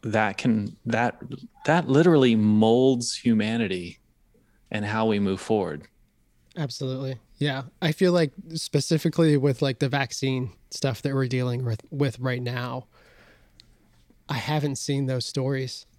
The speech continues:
Speaker 2: Like, I
Speaker 1: Yeah.
Speaker 2: haven't seen the stories that, that create personal, you know,
Speaker 1: Mm.
Speaker 2: connections and sympathy and empathy, and then use that to explain the vaccine and why it's
Speaker 1: Yep.
Speaker 2: safe and why it works.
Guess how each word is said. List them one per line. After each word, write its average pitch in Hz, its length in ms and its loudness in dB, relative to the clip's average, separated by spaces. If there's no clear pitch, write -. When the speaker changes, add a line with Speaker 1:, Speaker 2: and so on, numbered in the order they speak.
Speaker 2:
Like, 131 180 -4
I 143 60 -2
Speaker 1:
Yeah. 131 60 -2
Speaker 2:
haven't 143 440 0
seen 147 260 0
the 135 80 0
stories 139 640 0
that, 127 520 -2
that 131 280 -4
create 131 340 -4
personal, 135 960 -4
you 147 60 0
know, 135 120 -2
Speaker 1:
Mm. - 40 -6
Speaker 2:
connections 131 960 -2
and 123 500 -6
sympathy 135 640 -2
and 131 120 -4
empathy, 135 840 -2
and 127 760 -4
then 123 280 -4
use 127 300 -4
that 131 420 -6
to 135 180 -4
explain 131 840 -4
the 139 80 -2
vaccine 139 960 -2
and 123 240 -2
why 123 240 -2
it's 92 160 -8
Speaker 1:
Yep. - 60 -10
Speaker 2:
safe 156 480 -2
and 127 160 0
why 123 200 -2
it 110 100 -8
works. 151 680 -6